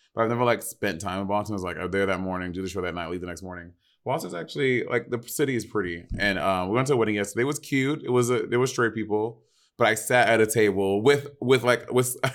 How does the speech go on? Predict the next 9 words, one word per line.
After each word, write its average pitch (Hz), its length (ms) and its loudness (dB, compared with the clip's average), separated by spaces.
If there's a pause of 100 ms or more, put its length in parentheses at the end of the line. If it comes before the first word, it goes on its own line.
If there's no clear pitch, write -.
(260)
<laughs> - 420 -12
they, 131 180 6
so 135 400 6
the 123 100 6
woman, 120 520 4
she, 127 520 -2
she 123 440 2
is, 107 100 2
um, 95 480 -2